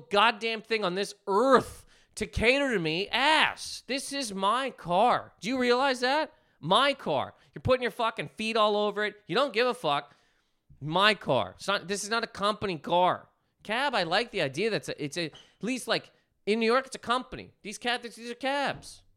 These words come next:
Cabs. Love the fucking, love the big pane of glass right in the middle of the fucking thing.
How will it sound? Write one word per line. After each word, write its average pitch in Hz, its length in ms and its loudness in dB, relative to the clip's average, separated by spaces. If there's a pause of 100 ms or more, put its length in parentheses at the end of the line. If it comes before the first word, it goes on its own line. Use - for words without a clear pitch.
(100)
Cabs. - 580 0 (240)
Love 240 200 -2
the 262 60 -4
fucking, 240 580 -8 (540)
love 240 320 -2
the 233 80 -6
big 202 300 -4
pane 190 260 -8
of 170 100 -8
glass 156 480 -2
right 170 100 -2
in 156 60 -6
the 160 80 -6
middle 156 160 -4
of 139 40 -8
the 139 80 -8
fucking 135 420 -6
thing. 110 300 -8